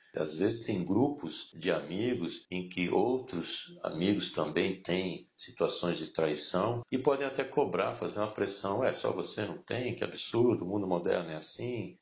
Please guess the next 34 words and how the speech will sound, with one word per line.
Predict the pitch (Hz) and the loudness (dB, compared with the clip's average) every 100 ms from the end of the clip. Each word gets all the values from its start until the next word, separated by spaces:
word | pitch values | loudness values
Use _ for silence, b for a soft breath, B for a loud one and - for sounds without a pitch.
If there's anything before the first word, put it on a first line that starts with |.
| - | -4
Outros | 98 107 101 - | 0 0 0 -4
que | 101 | -4
dizem, | 95 98 90 92 | 0 2 2 2
"Olha, | 92 90 | 0 0
eu | 85 | -2
vou | 101 | -2
trair | - 98 92 - | -2 -2 -2 -6
pra | 117 | -8
manter | 113 90 95 104 | -6 -6 -4 -2
meu | 87 | -2
casamento, | - - 82 87 107 110 - 92 - | -4 -2 -2 0 -2 -2 -4 -10 -10
porque | 85 - | -12 -2
ele | 90 87 87 87 87 | 0 2 2 2 2
vai | 85 87 85 | 0 0 -2
andando | 82 90 87 | 0 2 2
mais | 87 85 78 | -2 -2 -4
ou | |
menos, | 80 110 113 90 | -4 -2 -2 -2
mas | 90 85 - | -2 0 0
fora | - 98 101 90 | 2 2 2 0
eu | 87 | -4
consigo | - - - 92 90 87 | -2 -2 -2 -6 -8 -4
ter | 101 | -2
respostas | 90 87 - 92 - - | 2 2 4 2 2 0
que | - | 0
eu | 90 | 0
não | 82 | -2
tenho | - 87 80 | 0 0 0
dentro, | 90 110 120 117 - | 0 2 2 -2 -6
mas | 90 82 | -6 -4
eu | 87 | -2
gosto | 87 90 87 82 | 0 0 0 -4
de | |
dentro." | 82 104 113 110 | -4 -2 -2 -4